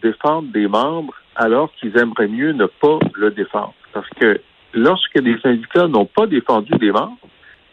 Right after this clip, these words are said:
il y a des membres qui les ont poursuivis en cours. Et le syndicat a l'obligation légale de défendre. Il y a l'obligation de, de, de, légale de le défendre, euh, de bonne foi. Ça veut dire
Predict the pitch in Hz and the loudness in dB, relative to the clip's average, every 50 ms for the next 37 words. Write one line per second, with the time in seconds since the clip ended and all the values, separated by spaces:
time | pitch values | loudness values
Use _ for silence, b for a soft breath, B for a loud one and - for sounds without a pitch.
0 | _ _ _ _ _ - 104 104 104 113 110 131 175 196 185 - - - 113 107 | _ _ _ _ _ -2 0 2 2 4 2 2 0 0 -4 -6 -4 0 0 0
1 | 107 101 135 143 147 - _ 190 175 - - - 139 127 135 190 202 - - - | 2 2 0 0 0 -2 _ -2 -2 -2 -2 -2 -2 0 0 -2 -4 -4 -2 -2
2 | - 226 - - 202 240 240 - - - - - _ _ _ _ - 110 104 101 | -2 -2 0 0 0 0 0 -2 -4 -6 -12 -18 _ _ _ _ 0 0 2 2
3 | 110 107 - - 131 120 117 - - - - - 110 107 110 110 113 135 170 202 | 2 0 0 -2 -4 -4 -2 0 0 0 0 2 0 0 2 0 2 2 2 0
4 | 196 185 175 170 151 147 135 123 - - - 185 185 190 - - 107 113 120 110 | 0 -2 -4 0 2 2 2 2 -2 -2 -4 -2 -4 -4 -4 -4 0 0 0 2
5 | 120 123 143 165 185 185 175 - 101 98 113 117 117 110 117 117 - - - 135 | 2 0 0 -2 -8 -12 -14 -14 -6 -2 -2 -2 -2 0 -2 -2 -2 0 -2 -2
6 | 139 185 233 - _ B B B B B B B B _ _ _ _ - 226 226 | -2 -4 -6 -14 _ B B B B B B B B _ _ _ _ -6 0 0
7 | 233 240 240 254 330 185 202 202 185 175 165 156 - 233 226 226 - 147 - - | 2 2 4 2 0 0 0 0 0 0 0 0 -2 -4 -4 -2 -2 -4 -4 -6
8 | _ _ 135 123 117 113 117 - - - - - _ 120 113 123 120 143 170 196 | _ _ -2 -2 -2 -2 -2 -4 -6 -6 -6 -8 _ -2 -2 0 2 2 2 2
9 | 214 202 139 117 117 113 120 123 127 117 123 127 139 - - 185 196 214 214 196 | 0 -2 0 0 2 2 4 2 0 0 0 -2 -2 0 -2 -2 -2 -2 -4 -6
10 | - - - - 113 110 110 107 107 104 101 98 95 101 - - - - - - | -8 -10 -4 0 0 2 2 2 2 2 0 0 -2 -6 -10 -14 -16 -20 -20 -20
11 | 113 101 110 110 101 101 156 170 170 156 - - - 160 165 165 160 139 - _ | -6 -4 -4 -4 0 0 0 0 0 -4 -8 -4 -2 0 0 0 -4 -10 -18 _
12 | _ 113 95 98 95 - 123 123 | _ -8 -8 -6 -6 -4 -4 -4